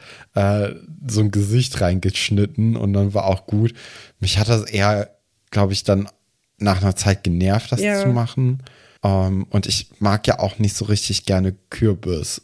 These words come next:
Speaker 2: Ja.
Speaker 1: Also, weil man danach natürlich auch das Fr-, äh, Fruchtfleisch essen sollte.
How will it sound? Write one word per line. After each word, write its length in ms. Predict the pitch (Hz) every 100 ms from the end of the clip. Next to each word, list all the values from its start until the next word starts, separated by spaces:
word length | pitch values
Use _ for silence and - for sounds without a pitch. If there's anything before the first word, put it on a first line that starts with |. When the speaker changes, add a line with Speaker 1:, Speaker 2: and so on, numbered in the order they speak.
| -
Speaker 2:
Ja. 180 | 208 185
Speaker 1:
Also, 380 | 92 92 92 95
weil 80 |
man 280 | 95 95 95 - -
danach 480 | 101 98 101 104 101
natürlich 520 | 107 101 - 98 -
auch 220 | 101 98 - - - - -
das 180 | 101 -
Fr-, 240 | 110 120
äh, 240 | 113 98 95
Fruchtfleisch 640 | - 131 - 85 87 -
essen 440 | 107 - 95 85 - _ _
sollte. 600 | - 82 82 85 104 113